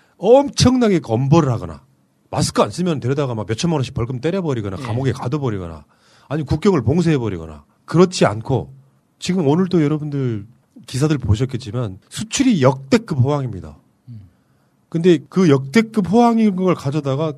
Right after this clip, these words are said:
Speaker 1: 그렇게 까는 새끼도 있더라고. 내가 오늘 좀 약간 분노했는데 잠깐만 좀 이야기를 좀 해보면요.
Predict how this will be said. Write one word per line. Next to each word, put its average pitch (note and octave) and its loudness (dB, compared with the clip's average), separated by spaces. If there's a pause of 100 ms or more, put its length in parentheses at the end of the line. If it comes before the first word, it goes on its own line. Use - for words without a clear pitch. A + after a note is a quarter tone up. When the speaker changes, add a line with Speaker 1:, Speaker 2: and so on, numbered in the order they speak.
(160)
Speaker 1:
그렇게 F#3+ 6
까는 F#3+ 2
새끼도 C3+ -4
있더라고. G2 -8
내가 B2+ -4
오늘 A#2 -2
좀 B2+ -14
약간 G#2+ -10
분노했는데 F#2 -6 (460)
잠깐만 D#3 -2
좀 A#2 -6
이야기를 A2 -4
좀 G2+ -12
해보면요. G#2+ -10